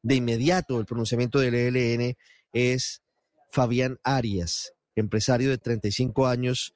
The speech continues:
secuestrado el pasado dos de octubre en carreteras del norte de Santander. El papá de Fabián Arias, a quien espera hoy su familia, esperamos todos en libertad, es don Jorge Arias, que está con nosotros hoy en El Radar.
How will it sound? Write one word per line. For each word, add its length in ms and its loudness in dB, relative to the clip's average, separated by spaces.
secuestrado 840 0
el 120 -6
pasado 460 0
dos 100 0
de 80 -2
octubre 540 -2
en 180 -4
carreteras 480 0
del 100 -2
norte 220 0
de 120 2
Santander. 600 -2
El 120 -4
papá 400 0
de 420 0
Fabián 380 0
Arias, 340 -2
a 80 -2
quien 220 -4
espera 360 0
hoy 120 0
su 120 -8
familia, 380 0
esperamos 380 -2
todos 240 2
en 80 0
libertad, 440 0
es 180 2
don 160 -2
Jorge 360 0
Arias, 360 -2
que 100 -6
está 180 -2
con 140 -4
nosotros 460 -2
hoy 180 2
en 80 -2
El 120 0
Radar. 320 2